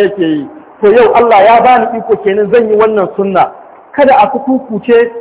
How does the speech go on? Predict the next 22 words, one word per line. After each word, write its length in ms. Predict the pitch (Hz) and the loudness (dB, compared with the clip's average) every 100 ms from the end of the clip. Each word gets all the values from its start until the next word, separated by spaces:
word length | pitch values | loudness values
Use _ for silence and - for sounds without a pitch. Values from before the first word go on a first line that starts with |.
| - - | -14 -4
kada 200 | 285 285 | 0 2
a 120 | 269 - 269 | 2 0 0
ƙi, 240 | 240 180 - - - | 0 -2 -8 -16 -4
a 80 | 185 | 0
dage 340 | 254 262 247 | 2 2 2
a 140 | 226 202 | 2 2
yi 220 | 247 277 - | 2 0 -2
domin 220 | 208 214 233 | 0 0 0
a 80 | 214 | 0
samu 180 | 202 202 | 0 2
ladar 260 | 214 208 | 2 2
da 80 | 180 | 2
ake 200 | 180 190 | 0 0
yi. 260 | 165 165 123 - - - | -2 -2 -4 -14 -20 -6
Abu 160 | 175 208 | -2 0
na 100 | 226 | 0
ƙarshe 360 | 233 226 233 233 | -2 -2 -2 -2
shine 340 | 247 220 208 - - - | -2 -2 -2 -6 -20 -12
idan 280 | 180 220 226 | -2 0 0
mun 200 | 233 233 | -6 -6
yi 40 | 233 | -4
wannan 320 | 240 220 | -4 -2